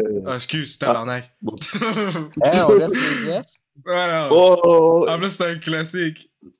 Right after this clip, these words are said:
Speaker 3: Mon groupe indé préféré, le
Speaker 2: Yes.
Speaker 3: groupe indé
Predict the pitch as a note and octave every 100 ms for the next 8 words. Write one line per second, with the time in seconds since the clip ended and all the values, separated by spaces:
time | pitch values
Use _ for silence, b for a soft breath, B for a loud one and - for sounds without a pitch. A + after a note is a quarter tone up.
0 | _ _ _ _ C3 C#3 C#3 C#3+ C#3+ C#3
1 | C3+ C#3 C3+ C3+ C3+ C#3 C#3+ C#3+ C3+ C#3
2 | C3+ D3 C#3+ D3 C#3 D3